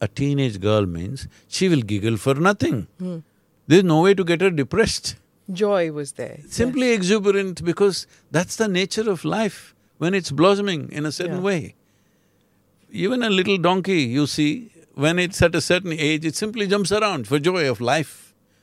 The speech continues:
Speaker 1: not for anything that happened to it, simply for the joy of life. Look at a puppy, how it jumps around. The same with human beings also. So adolescence is a time when your physicality and everything is blossoming.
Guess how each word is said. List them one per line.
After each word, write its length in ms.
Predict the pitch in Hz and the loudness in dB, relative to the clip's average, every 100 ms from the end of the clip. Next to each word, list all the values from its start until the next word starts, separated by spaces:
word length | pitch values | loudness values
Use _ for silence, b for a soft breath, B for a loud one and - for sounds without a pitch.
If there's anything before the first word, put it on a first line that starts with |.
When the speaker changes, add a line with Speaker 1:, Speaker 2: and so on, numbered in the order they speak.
| _ | _
Speaker 1:
not 180 | 147 175 | -4 0
for 160 | - 190 | 2 4
anything 380 | 185 208 208 170 | 4 2 2 2
that 140 | 143 | 2
happened 360 | - 139 156 127 | 2 0 0 -2
to 80 | 110 | -4
it, 200 | 90 - b b | -4 -10 b b
simply 480 | - 117 180 180 220 | -4 -2 0 0 -2
for 140 | - 156 | -2 -2
the 120 | 120 | 0
joy 300 | 110 147 151 | 2 4 4
of 140 | 113 | 0
life. 420 | 117 113 117 92 - b b b | -2 -2 -2 -6 -16 b b b
Look 180 | 180 | 4
at 100 | 202 | 4
a 40 | 180 | 4
puppy, 380 | - 170 170 147 | 4 4 2 2
how 180 | 143 | 2
it 140 | 165 147 | 2 0
jumps 300 | 135 131 - | -2 -2 0
around. 380 | 120 101 90 - _ _ _ _ _ | 0 -2 -6 -18 _ _ _ _ _
The 100 | - | -4
same 360 | - 220 247 220 | -2 0 0 2
with 180 | 185 - | 0 2
human 320 | 170 160 151 | -2 0 0
beings 280 | 127 123 110 | 0 0 -2
also. 600 | 110 107 - - - 92 _ _ _ _ | -2 -4 -6 -10 -10 -20 _ _ _ _
So 180 | - 147 | 0 2
adolescence 760 | 117 117 151 156 - 127 135 147 | 4 2 0 0 -2 -4 -4 -4
is 180 | 143 | -4
a 120 | 160 185 | -4 -4
time 400 | - 107 107 139 | -4 -4 -4 -6
when 140 | 151 | -6
your 200 | 156 180 214 _ _ _ _ - | -6 -8 -12 _ _ _ _ -2
physicality 680 | 139 117 107 95 92 135 | 0 0 0 -2 -4 -6
and 100 | 170 | -4
everything 300 | 139 104 113 | -6 -6 -6
is 120 | 127 104 | -6 -4
blossoming. 560 | 101 101 95 160 208 | -2 -2 -2 -6 -6